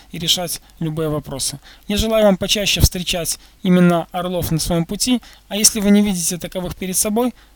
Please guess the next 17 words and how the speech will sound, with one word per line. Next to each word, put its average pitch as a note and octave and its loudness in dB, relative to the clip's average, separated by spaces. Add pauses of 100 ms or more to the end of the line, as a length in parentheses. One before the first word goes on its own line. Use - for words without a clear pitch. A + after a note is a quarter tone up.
(120)
то G3 -8
спросите, F#3+ -2
кто A#3 -2
здесь G#3+ 0
реально F#3+ 0
может F3 2
решить D#3+ -6
мой D#3+ 2
вопрос. C#3+ -8 (560)
И G3+ -2
я G3+ -2
думаю, F#3+ 4
что - -4
всегда F#3+ 0
найдётся E3 0
в E3 -4
окружении G#3+ 2